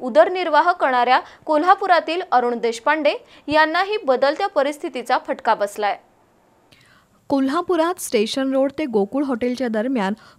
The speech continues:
Speaker 2: फुटपाथवर बसून जुन्या पुस्तकांची विक्री करणारे हे आहेत अरुण राजाराम देशपांडे.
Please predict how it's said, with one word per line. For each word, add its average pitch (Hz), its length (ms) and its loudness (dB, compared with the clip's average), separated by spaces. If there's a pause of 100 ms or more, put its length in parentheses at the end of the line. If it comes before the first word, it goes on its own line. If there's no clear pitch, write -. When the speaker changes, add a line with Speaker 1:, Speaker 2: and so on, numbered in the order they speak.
Speaker 2:
फुटपाथवर 339 600 -2
बसून 240 460 -2
जुन्या 247 300 -2
पुस्तकांची 240 720 -4
विक्री 226 300 -4
करणारे 220 500 -2 (380)
हे 311 140 0
आहेत 240 540 0
अरुण 269 360 0
राजाराम 220 480 0
देशपांडे. 190 560 -4